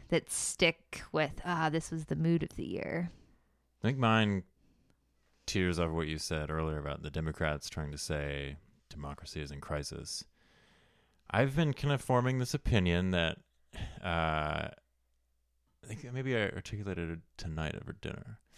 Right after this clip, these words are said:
Speaker 2: for the first time.
Speaker 1: We did promise the people our kitchen table conversation.
Speaker 2: <laughs> This is quite literally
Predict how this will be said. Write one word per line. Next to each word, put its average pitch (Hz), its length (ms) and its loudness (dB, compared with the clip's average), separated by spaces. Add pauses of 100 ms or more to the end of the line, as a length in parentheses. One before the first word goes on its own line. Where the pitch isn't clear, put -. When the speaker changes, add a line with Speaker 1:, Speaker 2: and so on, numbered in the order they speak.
(680)
Speaker 2:
for - 80 -10
the - 80 -8
first 78 300 -2
time. 69 400 -4 (120)
Speaker 1:
We 196 120 -6
did 233 260 6
promise 233 320 6
the 196 120 -2
people 180 340 4
our 156 100 4
kitchen 214 460 4
table 180 360 8
conversation. 185 1000 6
Speaker 2:
<laughs> - 0 - (420)
This - 120 -18 (100)
is - 60 -10
quite - 280 -2
literally 80 540 -2